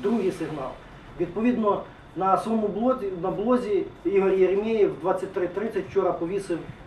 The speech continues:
якби, таке твердження, що, е, власне, він запропонував варіант розв'язання Гордієва вузла і, е, з таким натяком, що цей варіант лежить не в парламенті. Да? Варіанту нема, по суті,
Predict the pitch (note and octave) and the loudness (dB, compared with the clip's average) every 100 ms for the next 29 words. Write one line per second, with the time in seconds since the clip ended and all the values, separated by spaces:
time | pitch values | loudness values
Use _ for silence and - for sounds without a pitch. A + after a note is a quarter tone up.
0 | - - D#3+ E3 D#3 E3 D#3 E3+ G3+ F3+ | -20 -4 -4 -2 0 0 0 -2 -2 0
1 | F3 D3 C3+ C#3 B2+ - F#3 E3 - - | 0 -2 -4 -8 -8 -2 0 2 0 -8
2 | - - - - - D#3 D3 D3 C#3+ C#3+ | -18 -20 -20 -20 -10 -6 -4 -4 -4 -4
3 | D3+ F#3 F3+ - F3 E3 F3+ A#3+ A3+ A3 | 2 4 4 2 0 0 4 4 4 4
4 | G#3+ A3+ G#3+ G#3+ F3+ F#3 G3 A#3 A#3 - | 4 4 6 6 8 6 6 6 4 0
5 | - E3+ F#3 F#3+ F3+ G3 F3+ F3 E3 D#3 | -6 -2 2 4 6 6 6 4 0 2
6 | F3 E3 F#3+ F3 E3 F3 D#3 F3+ E3+ D#3+ | 0 0 4 6 6 0 0 2 2 2
7 | F3+ F3 E3 D#3+ - E3 D#3+ D#3 - - | 2 2 2 0 -4 -2 -2 -2 -6 -12
8 | - - F#3+ F#3+ G3 A3 G3+ F#3+ E3+ - | -14 -6 -4 0 4 4 4 -2 -4 0
9 | F#3 E3 - A3 F#3+ G3+ G3+ E3+ F3+ G3 | 0 0 0 2 4 4 2 2 0 0
10 | F#3+ - F#3+ F3+ C#3 C3 A#2+ A#2 D#3+ F#3 | -2 -2 2 4 4 0 -8 -2 0 0
11 | - C3 F3 F3+ D#3+ E3+ G3 A3+ C#3+ G3+ | -2 -4 0 0 0 -2 2 4 4 -2
12 | G3 E3+ E3 | -6 -4 -6